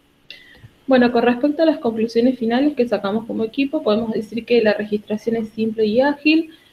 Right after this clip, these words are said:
hay una buena adaptación en los dispositivos móviles, una amplia variedad de productos, el proceso realmente es fluido e intuitivo, la página principal está bien expuesta y distribuida,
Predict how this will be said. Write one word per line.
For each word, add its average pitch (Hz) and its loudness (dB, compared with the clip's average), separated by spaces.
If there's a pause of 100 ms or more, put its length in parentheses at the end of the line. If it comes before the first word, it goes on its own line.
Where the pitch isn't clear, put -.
(140)
hay 233 4
una 233 4
buena 262 4
adaptación 226 2
en 226 -2
los 214 -2
dispositivos 214 -6
móviles, 269 2 (260)
una 220 -2
amplia 220 2
variedad 214 2
de 208 4
productos, 233 2 (280)
el 220 -6
proceso 226 -4
realmente 214 2
es 214 -6
fluido 202 -4
e 214 2
intuitivo, 214 -2 (580)
la 226 0
página 269 4
principal 254 0
está 233 -6
bien 233 2
expuesta 247 -2
y 247 4
distribuida, 240 2